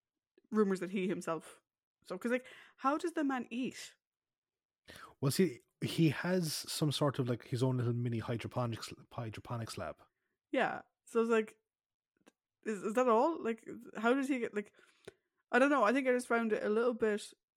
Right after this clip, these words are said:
Speaker 1: weird that he's trying to help these people, but completely without their knowledge.
Speaker 2: Yeah.
Speaker 1: That, that strikes me as odd.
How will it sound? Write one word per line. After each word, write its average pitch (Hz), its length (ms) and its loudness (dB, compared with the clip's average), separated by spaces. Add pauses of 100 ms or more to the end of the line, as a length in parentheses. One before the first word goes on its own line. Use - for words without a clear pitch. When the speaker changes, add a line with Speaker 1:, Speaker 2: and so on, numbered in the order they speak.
(920)
Speaker 1:
weird 202 680 2
that 190 120 -2
he's 226 200 0
trying 226 260 0
to 208 100 -4
help 220 240 0
these 190 160 -2
people, 170 480 -8 (240)
but 196 260 -2 (140)
completely 214 440 2
without 185 220 2
their 170 100 -6
knowledge. - 400 -8 (480)
Speaker 2:
Yeah. 110 260 -6 (840)
Speaker 1:
That, 220 200 2
that 233 180 0
strikes - 540 -4
me 175 140 0
as 170 100 -4
odd. - 200 -8